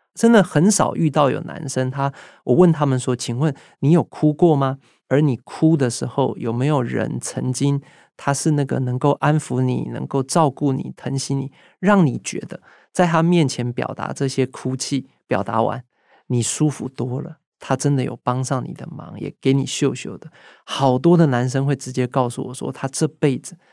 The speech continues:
没有好好在一个人面前哭过，而他觉得经验很好。所以其实你问我大部分是表达情绪有没有什么不同，确实男性更倾向于表达外放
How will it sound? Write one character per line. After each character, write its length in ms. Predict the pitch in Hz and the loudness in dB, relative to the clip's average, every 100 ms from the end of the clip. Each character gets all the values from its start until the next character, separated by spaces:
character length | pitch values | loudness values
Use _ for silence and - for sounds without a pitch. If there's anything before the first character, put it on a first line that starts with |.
| _ _ _ | _ _ _
没 180 | 123 139 | -2 2
有 140 | 151 | 0
好 280 | - - 92 | -2 -8 -10
好 280 | - 135 131 | -2 -2 0
在 260 | 147 139 - | -2 -2 -4
一 80 | |
个 160 | 135 135 | -6 -6
人 160 | 110 135 | -6 -4
面 240 | 139 131 | -4 -4
前 240 | 120 - 131 | -6 -10 -12
哭 300 | - 143 139 | -6 -2 -2
过， 360 | 139 151 127 - | 0 0 0 -6
而 180 | 113 - | -6 -6
他 180 | - | -4
觉 240 | 123 - 123 | -6 -6 -8
得 140 | 123 | -8
经 340 | - - 117 117 | -8 -6 -2 -2
验 140 | 117 | -4
很 180 | 117 - | -8 -10
好。 160 | - - _ _ _ _ _ _ | -12 -14 _ _ _ _ _ _
所 120 | - 214 | 2 4
以 80 | |
其 160 | 180 185 | 4 2
实 140 | 180 | 4
你 100 | 170 | 4
问 160 | 135 185 143 | 6 4 4
我 180 | - - | -2 -2
大 100 | 185 | 0
部 80 | 180 | 2
分 60 | 185 | 2
是 80 | |
表 240 | 202 135 131 | -2 -2 -4
达 180 | 107 131 | -4 -6
情 220 | - 139 | -4 -6
绪 140 | 156 | 0
有 80 | 147 | 0
没 60 | 127 | 0
有 80 | |
什 100 | 127 | -6
么 100 | - | -10
不 160 | - 135 | -6 -6
同， 240 | - - - | -6 -12 -10
确 160 | - 170 | 0 0
实 200 | - - _ _ _ | 0 -12 _ _ _
男 200 | 131 143 | 2 2
性 180 | 156 175 | 4 2
更 220 | 170 160 | 4 2
倾 260 | 143 151 151 | 2 -2 0
向 220 | 170 135 | 0 -2
于 100 | 139 | -4
表 220 | - - | -8 -12
达 200 | - - | -12 -8
外 280 | 156 165 135 | 0 2 2
放 320 | 120 135 - | 0 -4 -4